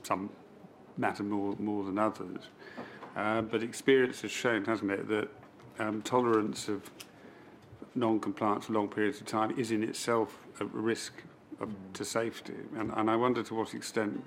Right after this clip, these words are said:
Speaker 1: we are y-, yet good at distinguishing between what is a real and current risk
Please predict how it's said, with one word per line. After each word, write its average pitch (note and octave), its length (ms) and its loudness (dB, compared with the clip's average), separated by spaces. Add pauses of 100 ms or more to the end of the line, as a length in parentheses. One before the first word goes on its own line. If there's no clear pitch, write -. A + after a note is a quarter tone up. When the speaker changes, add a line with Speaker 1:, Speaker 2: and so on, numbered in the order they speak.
Speaker 1:
we A2+ 260 2
are G#2+ 300 0 (140)
y-, A#2+ 180 -2 (640)
yet A2+ 220 0 (280)
good A2+ 240 4
at G2 360 -6 (680)
distinguishing G2+ 840 -2 (380)
between G#2 420 -4 (360)
what A2 180 2
is G#2+ 160 2
a G#2 40 -2
real G#2 360 2
and G2+ 180 -2
current G#2+ 480 -2
risk - 320 -8